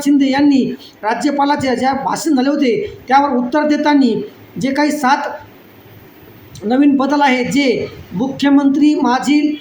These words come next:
लाडकी बहीण योजना यामध्ये केलेले आहेत ते बदल कोणकोणते आहेत ते मी तुम्हाला तिथे सांगतो.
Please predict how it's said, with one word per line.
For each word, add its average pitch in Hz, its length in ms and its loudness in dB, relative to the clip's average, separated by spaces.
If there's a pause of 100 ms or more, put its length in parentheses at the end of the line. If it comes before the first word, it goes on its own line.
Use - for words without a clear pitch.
(160)
लाडकी 247 420 0
बहीण 254 340 0
योजना 277 420 2
यामध्ये 262 420 0
केलेले 285 360 4
आहेत 240 280 0 (280)
ते 285 80 2
बदल 285 300 0
कोणकोणते 294 400 2
आहेत 262 200 -2
ते 277 80 2
मी 285 140 2
तुम्हाला 277 240 2
तिथे 269 220 -2
सांगतो. 277 380 -2